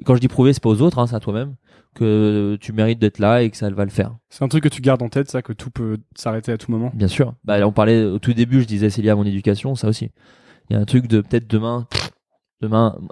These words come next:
Speaker 1: En plus, je suis une génération d'Internet, moi. Donc, en fait, en vrai de vrai,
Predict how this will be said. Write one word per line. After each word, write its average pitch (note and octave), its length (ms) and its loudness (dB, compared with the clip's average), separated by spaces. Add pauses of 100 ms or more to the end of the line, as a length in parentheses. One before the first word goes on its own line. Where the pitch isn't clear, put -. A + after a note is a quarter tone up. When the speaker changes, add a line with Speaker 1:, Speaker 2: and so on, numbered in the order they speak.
(120)
Speaker 1:
En C3 80 -4
plus, E3 320 0 (100)
je C3 100 -12
suis - 120 -8
une B2 80 -4
génération A#2+ 320 2
d'Internet, C3+ 380 0
moi. A2 100 -6
Donc, A2 180 -8
en - 80 -8
fait, D3 240 -4 (360)
en G#2+ 120 -4
vrai A#2+ 220 2
de C3+ 80 4
vrai, B2+ 460 4